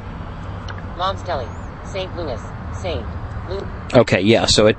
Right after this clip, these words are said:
Speaker 2: that, that,
Speaker 1: Back.
Speaker 2: so you can get an itinerary with that also.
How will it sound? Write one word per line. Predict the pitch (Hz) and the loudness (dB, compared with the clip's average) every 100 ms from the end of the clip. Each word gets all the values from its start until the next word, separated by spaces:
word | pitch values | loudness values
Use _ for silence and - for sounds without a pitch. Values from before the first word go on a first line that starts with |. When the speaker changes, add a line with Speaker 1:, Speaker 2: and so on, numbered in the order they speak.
| - | 6
Speaker 2:
that, | 110 - - | 6 4 2
that, | 123 123 | 6 6
Speaker 1:
Back. | - - - - | 4 -2 -2 2
Speaker 2:
so | - | 6
you | 120 | 6
can | 120 160 156 | 6 6 8
get | 139 | 8
an | 127 | 8
itinerary | 113 - 123 113 107 | 6 6 8 8 8
with | 104 101 | 6 8
that | 113 101 | 8 8
also. | 104 101 - 87 | 8 6 6 4